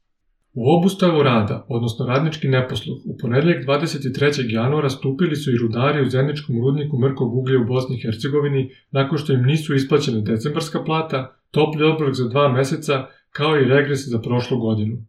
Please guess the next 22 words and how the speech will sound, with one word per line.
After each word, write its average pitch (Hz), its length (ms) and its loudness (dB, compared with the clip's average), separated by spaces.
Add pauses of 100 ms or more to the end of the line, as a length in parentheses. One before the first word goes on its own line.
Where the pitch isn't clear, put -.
(140)
Kako 120 280 -2
je 117 160 6
istakao 165 400 2
Alvedin 135 460 4
Alić, 117 440 -2
predsednik 131 440 2
sindikata 131 640 0
Pogona 131 340 2
Stara 127 340 2
Jama 123 260 0
u 110 100 -2
Zenici, 117 420 -2 (380)
ljudi 139 380 2
koji 131 120 0
vredno 147 360 2
rade 139 320 2
svakog 151 420 -4
meseca, 147 520 -2
svaki 139 400 0
mesec 127 420 -2
traže 113 300 -2
zarađeno. 107 580 -4